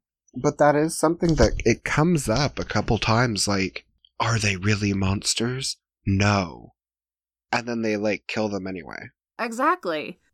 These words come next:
Speaker 2: And, like, especially these,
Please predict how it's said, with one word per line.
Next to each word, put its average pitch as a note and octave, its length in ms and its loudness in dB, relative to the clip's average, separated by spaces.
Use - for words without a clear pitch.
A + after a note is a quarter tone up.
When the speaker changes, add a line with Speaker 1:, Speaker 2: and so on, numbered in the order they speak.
Speaker 2:
And, B3+ 380 -4
like, B3 280 2
especially C#4+ 540 0
these, G#3+ 320 -6